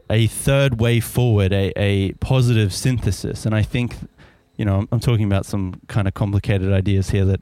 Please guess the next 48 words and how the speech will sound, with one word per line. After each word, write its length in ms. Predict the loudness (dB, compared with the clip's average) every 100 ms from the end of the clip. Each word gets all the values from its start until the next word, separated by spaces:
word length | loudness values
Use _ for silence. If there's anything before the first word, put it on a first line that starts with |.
| -4
even 280 | -2 0 0
myself, 480 | 0 0 0 0 0
I, 200 | -2 -2 -2
I 80 | 0
haven't 280 | 0 -2
fully 360 | -2 0 2 0 -6 -20 -20 -14 -4
grappled 340 | 0 2 2
with. 260 | 2 0 0
But 140 | 0
I 140 | 2 0
think, 340 | 0 -2 0
like, 300 | -2 -2 -2
that 300 | -2 -2 -6 -16 _ _
as 180 | -2 2
well 280 | 2 2 2
is, 140 | 2
like, 160 | 0 0
the 120 | -2
importance 460 | 0 0 0 0
of 140 | -2 -2
art, 240 | -2 -4
is 200 | -4 -2
that 180 | -2 -2
art 320 | 0 0 0 0
is 220 | 0 2
a, 320 | 2 2 0 -4 -16 -20 _ -4
art 300 | 0 0 0
is, 240 | 0 2
like, 180 | 0 0
a 60 | 0
society 580 | 0 0 2 2 2 4
looking 360 | 2 0 0
back 280 | 0 0 -2
at 80 | -4
itself 520 | -4 -2 0 0 -4
through 520 | -4 2 4 4 2 0 -10 -20 _ -2
the 340 | 2 2 2
tools 500 | 0 2 4 2 2
and, 240 | -2 -2 -2
and 220 | 0 2
means 300 | 2 2 0
and 100 | 0
understandings 720 | 0 -2 -2 0 0 0 -2
that 120 | -2
that 200 | 0 -2
society 540 | -4 -4 0 2 2 2
has 180 | 0 0
created. 640 | 0 2 2 2 2